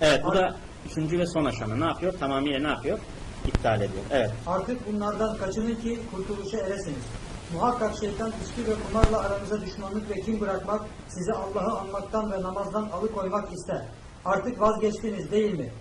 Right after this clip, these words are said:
Speaker 2: Allah'a itaat edin, Resul'e de itaat edin ve emirlerine aykırı hareketten sakının. Eğer yüz çevirirseniz bilin ki peygamberimize düşen açıkça tebliğden ibarettir."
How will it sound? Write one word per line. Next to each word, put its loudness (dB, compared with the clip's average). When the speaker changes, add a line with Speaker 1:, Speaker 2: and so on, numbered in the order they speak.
Speaker 2:
Allah'a 4
itaat 4
edin, 0
Resul'e 0
de 4
itaat 4
edin 0
ve -2
emirlerine -2
aykırı -2
hareketten 0
sakının. -4
Eğer 4
yüz 0
çevirirseniz 0
bilin 2
ki 0
peygamberimize 2
düşen 0
açıkça -4
tebliğden -2
ibarettir." -2